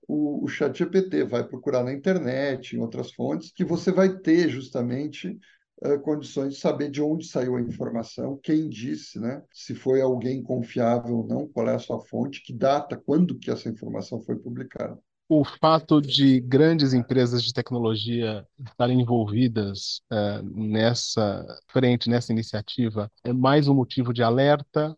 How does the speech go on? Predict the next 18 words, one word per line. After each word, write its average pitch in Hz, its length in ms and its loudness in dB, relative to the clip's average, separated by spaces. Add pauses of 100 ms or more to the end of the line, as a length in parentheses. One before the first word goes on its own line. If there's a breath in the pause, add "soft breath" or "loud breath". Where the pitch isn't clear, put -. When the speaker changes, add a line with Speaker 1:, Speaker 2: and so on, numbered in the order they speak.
(120)
Speaker 2:
ou 120 400 -2 (180)
a 117 80 -4
gente 120 200 -6
tá 123 120 -6
falando 120 340 -2
de 117 100 -4
uma 117 120 0
questão 120 340 -6
que - 140 -8
envolve 113 480 0
a - 80 -4
tecnologia 117 600 0
em 120 120 4
si, - 240 -4
independentemente 117 800 0
das 110 160 0
grandes 107 300 -2
empresas? 98 560 -4